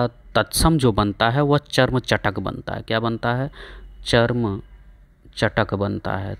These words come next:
तो यहाँ पे ये गलत हो जाएगा, चत्वर नहीं होना चाहिए। और चत्वर यह जो है तत्सम है और इसका जो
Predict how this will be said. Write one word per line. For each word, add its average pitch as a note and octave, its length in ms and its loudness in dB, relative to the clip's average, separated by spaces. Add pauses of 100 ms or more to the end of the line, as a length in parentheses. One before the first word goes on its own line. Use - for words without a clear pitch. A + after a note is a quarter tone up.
तो B2 120 0
यहाँ A#2 240 2
पे A#2+ 100 0
ये G#2+ 100 4
गलत G#2 280 4
हो A2 80 4
जाएगा, A2 280 4
चत्वर A2 420 2
नहीं G2+ 180 2
होना G#2 220 2
चाहिए। A#2 300 0 (460)
और G#2+ 180 2
चत्वर C#3 680 2 (480)
यह B2 440 2 (480)
जो A2+ 180 2
है B2 140 2
तत्सम C3 520 0
है D#3+ 180 2
और G#2 260 4
इसका G#2 440 0
जो A#2 240 0